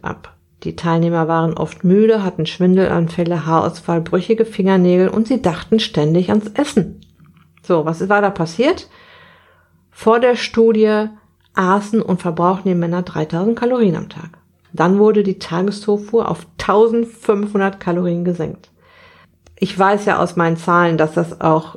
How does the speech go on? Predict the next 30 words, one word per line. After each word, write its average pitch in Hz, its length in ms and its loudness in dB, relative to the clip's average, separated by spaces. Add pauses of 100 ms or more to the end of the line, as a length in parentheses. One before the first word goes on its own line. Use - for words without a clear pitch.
u-, 180 240 -6 (420)
schon 175 380 0
gut 220 280 2
unterm 185 340 2
Grundumsatz 165 580 0
liegen 151 220 -4
kann 160 320 -8 (760)
bei 156 80 0
einem 147 320 -2
ausgewachsenen 165 640 -6
Mann. 160 260 -8 (920)
Alle 247 280 2
Körperfunktionen 233 920 0
und 170 260 -4 (100)
die 180 220 -2
Energie 185 600 0 (160)
brauchten, 165 920 0
wurden 202 400 2
sofort 202 500 2
und 180 140 -2
kon-, 180 340 -4
konsequent 190 880 0
um 180 140 2
dreißig 170 500 0
bis - 140 -10
vierzig - 400 -6
Prozent 202 480 -6
herabgesetzt 202 600 -2
vom 214 300 0
Körper. 220 480 -2